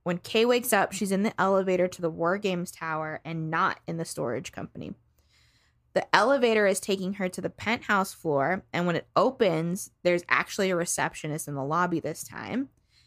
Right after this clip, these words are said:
and he asks her if he can help her. She's like, "Yeah,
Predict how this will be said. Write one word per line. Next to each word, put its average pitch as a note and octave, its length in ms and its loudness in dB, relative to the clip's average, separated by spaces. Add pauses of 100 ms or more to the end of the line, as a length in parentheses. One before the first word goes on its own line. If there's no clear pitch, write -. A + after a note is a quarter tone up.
(320)
and G3+ 140 0
he G#3+ 220 -2
asks G3 460 -2
her F#3 120 2
if F3+ 80 -2
he F3+ 80 -8
can F3+ 160 -6
help B3+ 260 0
her. - 180 0 (200)
She's F3+ 280 -2
like, F3+ 180 4
"Yeah, E3+ 200 4